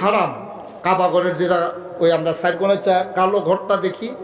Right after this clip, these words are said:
এটা হলো কাবাগর, এটা হলো মসজিদে হারাম। তো এই মসজিদে হারামের ভিতরে কাবাগরের সাইডে আল্লাহ নবীজি দাঁড়ায় দাঁড়ায় নামাজ পড়তেছে, আল্লাহু আকবার, নামাজের নিয়ত বানছে।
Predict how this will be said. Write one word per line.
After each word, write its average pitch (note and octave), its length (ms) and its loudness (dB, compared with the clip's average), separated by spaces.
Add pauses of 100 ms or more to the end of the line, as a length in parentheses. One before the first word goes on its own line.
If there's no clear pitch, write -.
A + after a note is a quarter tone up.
(300)
এটা F#3+ 120 2
হলো G3+ 140 2
কাবাগর, E3 540 0
এটা F3 200 -2
হলো F#3 180 2
মসজিদে F3 400 -2
হারাম। D3 320 0 (680)
তো A3 60 6
এই A3 100 6
মসজিদে B3 460 -2
হারামের G3+ 460 2
ভিতরে E3 380 -4
কাবাগরের G3 540 0 (120)
সাইডে F3+ 380 0 (440)
আল্লাহ F#3 400 0
নবীজি E3+ 560 -2 (320)
দাঁড়ায় F#3+ 280 2
দাঁড়ায় E3 240 0
নামাজ D#3+ 280 0
পড়তেছে, D#3 360 -4
আল্লাহু C#3 680 0
আকবার, D#3 480 -4 (680)
নামাজের E3+ 420 0
নিয়ত D#3+ 360 0
বানছে। F#3 460 -2